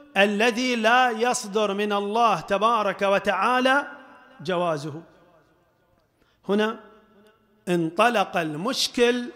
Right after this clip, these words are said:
من أرضية أخلاقية. هو تصور أن هذه الأفعال تندرج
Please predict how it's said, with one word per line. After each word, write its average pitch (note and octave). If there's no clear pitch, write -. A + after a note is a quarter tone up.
من C4
أرضية G3
أخلاقية. G#3
هو B3
تصور A3+
أن G#3+
هذه A#3
الأفعال G#3+
تندرج A#3+